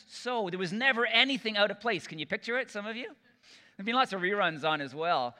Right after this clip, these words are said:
And of course, June, I mean, look at the hair. It's perfect. It's always just so. Look at Ward with a nice, nice kind of stylish suit and the tie. And I would imagine every now and then they would have people into their homes. I don't remember seeing the episodes. It's a long time ago.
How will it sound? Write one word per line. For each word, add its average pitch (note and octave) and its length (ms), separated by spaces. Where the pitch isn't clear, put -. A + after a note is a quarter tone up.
And A3 120
of - 120
course, B3 320
June, F#3 400
I G3 40
mean, A3+ 120
look D4 140
at - 60
the G#3 100
hair. G#3+ 380
It's - 220
perfect. D#4+ 600
It's A3 120
always D#4+ 300
just C4+ 180
so. A#3 180
Look B3+ 160
at A#3+ 120
Ward A#3 240
with G#3+ 140
a G3 40
nice, G3+ 220
nice G3+ 380
kind G3 160
of F#3 80
stylish F#3+ 560
suit F3+ 200
and F#3+ 120
the G#3 60
tie. D#3 480
And A3+ 100
I C#4 60
would E4+ 120
imagine B3+ 460
every A#3+ 260
now B3 180
and A#3 120
then G#3+ 160
they G#3+ 80
would G#3+ 120
have G#3 120
people G3 280
into G3+ 140
their G#3 160
homes. E3 360
I E3 40
don't F#3 140
remember E3+ 300
seeing F3 320
the C3 100
episodes. B2+ 460
It's B2+ 100
a B2+ 60
long C#3 420
time C3+ 220
ago. A#2 260